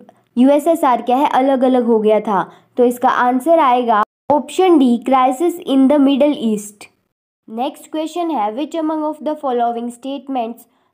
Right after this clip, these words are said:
that describe the nature of Soviet economy is wrong?"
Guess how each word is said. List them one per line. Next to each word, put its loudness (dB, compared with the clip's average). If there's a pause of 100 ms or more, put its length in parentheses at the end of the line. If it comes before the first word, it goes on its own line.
(140)
that -4
describe -6
the -4 (100)
nature -8
of -4 (180)
Soviet -8
economy -6
is -10
wrong?" -8